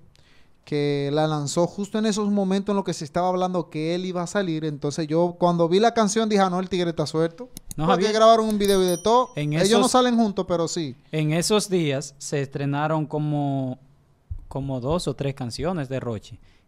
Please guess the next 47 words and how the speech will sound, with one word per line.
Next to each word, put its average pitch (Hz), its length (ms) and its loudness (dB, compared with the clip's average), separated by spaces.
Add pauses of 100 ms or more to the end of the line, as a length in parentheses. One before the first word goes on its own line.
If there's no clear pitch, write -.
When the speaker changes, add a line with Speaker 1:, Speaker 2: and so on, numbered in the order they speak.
Speaker 2:
que 147 80 -4
estaban 143 320 -2
en 147 100 -2
tendencia. 139 540 -4
No 131 80 -2
fue 131 180 -2
solo 139 320 0
la 135 180 -4
que 127 120 -8
se 131 180 -8
hizo 127 240 -6
con 127 140 -4
Yomel. 123 420 -4 (460)
Speaker 1:
Ahora, 190 280 6
Speaker 2:
Ento- 180 60 0
Speaker 1:
¿ustedes 202 220 2
creen 208 200 -2
que 214 80 -2
eso 196 140 -2
fue 202 220 -2
parte 202 240 -2
de 190 160 -2
un, 180 160 -10
de, 180 240 -6
de 175 120 -6
un 180 120 -6
sonido, 165 340 -8
una 147 120 -8
vaina? - 340 -8 (240)
Speaker 2:
<clears throat> 131 840 -2
Yo 160 360 -2
pienso 175 460 2
que 135 120 2
no. 107 200 -4 (600)
Porque, 156 720 2
bueno, 175 260 6
yo 220 200 6
no, 208 200 2
yo 185 220 4
no 220 140 4
creo 196 220 4
que 185 60 -2
haya 175 200 2
sido 156 400 0
algo 151 280 0
por 135 160 -6
sonido, 95 440 -8